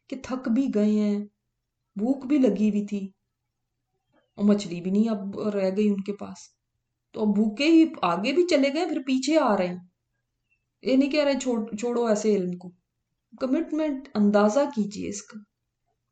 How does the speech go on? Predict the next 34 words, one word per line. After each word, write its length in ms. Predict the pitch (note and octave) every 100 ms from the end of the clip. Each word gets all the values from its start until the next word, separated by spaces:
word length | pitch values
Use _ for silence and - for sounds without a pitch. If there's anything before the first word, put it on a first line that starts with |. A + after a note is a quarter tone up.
| -
और 160 | G3+ G#3
ये 140 | A3
किसकी 480 | G#3+ C4+ D4 - D#4
commitment 640 | C#4 G#3 F#3+ - F#3+ G3
है। 80 | A3 _ _ _ _ _ _ _ _ _ _ _ _ _ _ _ _ _ _ _ _ _ _ _ -
और 60 | G#3
साथ-साथ 500 | A3+ A#3+ A#3+ B3+ B3+
हम 160 | A#3+
अपनी 280 | G#3+ B3+ D4+
commitments 720 | D4 A#3+ A#3 A3+ B3 A#3 G3
भी 160 | A#3 C4+
देख 360 | A3+ G3+ -
लें, 140 | G3 - -
ज़रा 220 | A3 B3+
सी 140 | B3+ D4
थकावट 540 | C4+ C4 A#3 B3+ C4
हो 100 | C4+
जाए, 220 | B3+ D4 - _ _ _ _ -
"नहीं, 360 | G#3 F#3+ G3 G3+
अब 260 | G3 F3+
नहीं 180 | F3+ F3+
हम 120 | F3+
कर 160 | F3 F#3
सकते।" 420 | - G3 _ G#3+ G#3 _ _ _ G#3+
ज़रा 340 | A#3 B3+ C#4+
सा 160 | C#4 C#4
कोई 500 | C#4 C#4 C4+ C4 -
खाने 440 | - A#3 A3+ B3+
पीने 280 | B3+ B3 C4
में 140 | C4
ऊंच 280 | B3+ A#3 A3+
नीच 240 | C4+ C4
हो 100 | C4
जाए, 260 | C4 C4